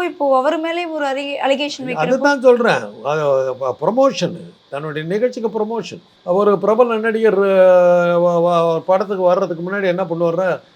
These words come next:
Speaker 2: "இந்த கதையை என்ன-, கதையினுடைய ஒரிஜினல் கதாசிரியர் நான்" அப்படின்னு சொல்லி ஒரு கிளப்பி விடுவாரு, வழக்கு போடுவார். "வழக்கு அனுமதிக்கப்பட்டு விட்டது, உண்மையான, உண்மையான கதை இவருடைய தானான்னு" சொல்லி பத்து நாள் நியூஸ் போடுவாங்க.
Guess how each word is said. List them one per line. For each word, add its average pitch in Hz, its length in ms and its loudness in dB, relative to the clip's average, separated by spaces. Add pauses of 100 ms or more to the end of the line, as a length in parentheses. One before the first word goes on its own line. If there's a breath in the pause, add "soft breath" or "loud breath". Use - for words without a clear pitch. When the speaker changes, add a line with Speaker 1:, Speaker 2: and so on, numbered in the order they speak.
(160 soft breath)
Speaker 2:
"இந்த 185 200 4
கதையை 185 340 2
என்ன-, 151 480 0 (280)
கதையினுடைய 185 560 2
ஒரிஜினல் 185 400 2
கதாசிரியர் 160 640 0
நான்" 147 340 -2
அப்படின்னு 151 300 -6
சொல்லி 175 160 -4
ஒரு 151 200 -2 (560 soft breath)
கிளப்பி 180 220 4
விடுவாரு, 127 360 -2 (140)
வழக்கு 165 300 4
போடுவார். 123 360 -8 (840)
"வழக்கு 190 280 6
அனுமதிக்கப்பட்டு 180 640 2
விட்டது, 127 300 -8 (400)
உண்மையான, 202 420 4
உண்மையான 196 440 2
கதை 180 220 6
இவருடைய 175 460 4
தானான்னு" 151 380 0
சொல்லி 202 240 2
பத்து 175 320 2
நாள் 190 160 0
நியூஸ் 175 280 -4
போடுவாங்க. 113 360 -8